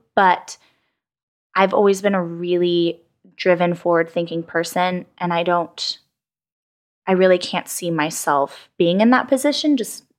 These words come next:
knowing me. And so studying wine like that at that point was incredibly formative for me.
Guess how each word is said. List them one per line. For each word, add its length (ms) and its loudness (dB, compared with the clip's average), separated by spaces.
knowing 420 -2
me. 300 0
And 300 0
so 400 2
studying 720 0
wine 360 0
like 300 -2
that 260 0
at 140 -8
that 260 -4
point 360 -8
was 460 -2
incredibly 840 -2
formative 400 -10
for 100 -12
me. 200 -16